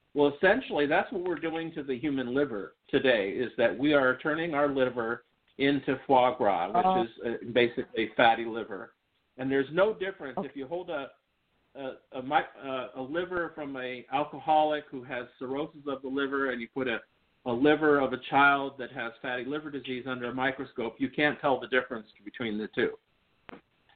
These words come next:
Speaker 1: And this is
Speaker 2: Wow.
Speaker 1: the fastest growing met-, fastest growing metabolic disease on earth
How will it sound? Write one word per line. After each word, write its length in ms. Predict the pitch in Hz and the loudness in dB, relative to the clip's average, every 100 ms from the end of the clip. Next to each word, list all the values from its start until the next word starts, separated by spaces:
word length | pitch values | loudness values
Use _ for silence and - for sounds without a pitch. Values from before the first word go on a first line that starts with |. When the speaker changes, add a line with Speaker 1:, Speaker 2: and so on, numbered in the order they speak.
| _ - | _ 0
Speaker 1:
And 140 | 131 | 4
this 100 | 165 190 | 4 6
is 60 | 165 | 6
Speaker 2:
Wow. 260 | 160 160 | 6 8
Speaker 1:
the 60 | 165 | 6
fastest 400 | 175 180 185 - | 4 2 -8 -10
growing 220 | 170 160 | -10 -10
met-, 220 | 147 131 131 _ _ - | -10 -12 -16 _ _ -12
fastest 420 | 151 151 165 170 - | -4 -4 -4 -14 -18
growing 260 | 156 143 139 | -16 -14 -12
metabolic 520 | 135 127 127 123 123 | -12 -12 -10 -10 -12
disease 360 | 131 110 120 113 | -18 -14 -12 -12
on 160 | 120 113 | -12 -10
earth 240 | 113 110 | -8 -8